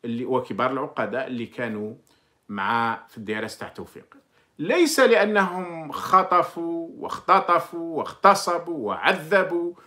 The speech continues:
وجزروا الناس ونهبوا و، آه، دمروا البلاد، لا، من أجل من يسيطر على السلطة، على الحكم.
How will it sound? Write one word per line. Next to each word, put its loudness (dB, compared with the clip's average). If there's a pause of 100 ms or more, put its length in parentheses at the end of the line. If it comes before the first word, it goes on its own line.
(260)
وجزروا 6
الناس -2
ونهبوا 4
و، 2 (360)
آه، 4
دمروا 6
البلاد، 0
لا، 0 (800)
من -8
أجل -4
من -2
يسيطر -6 (720)
على -12
السلطة، -6
على -14
الحكم. -10